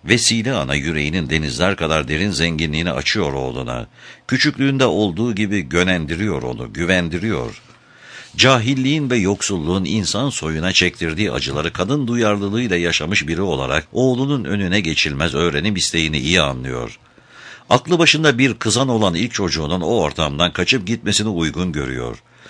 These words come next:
Sonu belli olmasa bile bu umutlu yolculuğu destekliyor. "Git okumaya." diyerek kötü günler için koynunda sakladığı birkaç küçük altını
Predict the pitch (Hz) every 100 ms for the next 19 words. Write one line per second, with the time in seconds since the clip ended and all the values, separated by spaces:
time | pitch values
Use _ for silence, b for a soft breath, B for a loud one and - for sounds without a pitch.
0 | B - - 175 185 151 131 120 147 110
1 | - 65 67 78 73 87 101 92 - 131
2 | 82 71 80 82 82 73 - 73 - 69
3 | 62 58 - B B B - 180 170 107
4 | 90 76 69 65 107 69 71 104 98 95
5 | 90 82 92 92 92 82 85 85 85 107
6 | 87 82 78 80 71 104 92 123 117 -
7 | 95 127 78 78 78 69 80